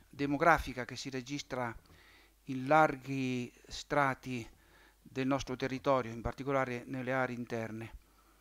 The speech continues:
e anche per studiare strategie che consentano non soltanto, mm, di frenare questo fenomeno,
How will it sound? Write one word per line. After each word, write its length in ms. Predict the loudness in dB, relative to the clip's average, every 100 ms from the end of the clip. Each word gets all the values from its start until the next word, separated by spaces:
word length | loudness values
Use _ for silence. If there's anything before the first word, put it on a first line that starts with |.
| _ -16 -14 -16 -4
e 100 | 2
anche 300 | 2 2 -2
per 200 | 0 0
studiare 560 | 0 2 6 6 6
strategie 1040 | -2 0 0 2 0 0 4 6 8 6 -2 -20 -20 _
che 180 | -8 -4
consentano 960 | -2 0 6 6 8 8 8 8 4 -2 -20 -20 -20 -20 -6
non 160 | -4
soltanto, 920 | -2 -4 6 8 10 8 4 0 -2 -10 -10
mm, 260 | -6 -4 -6
di 540 | -4 -2 0 0 -2 -6 -16 -20 -20 -4
frenare 840 | 0 2 4 6 6 6 4 2 0
questo 300 | -4 -4 -2
fenomeno, 720 | 0 2 2 2 -2 -4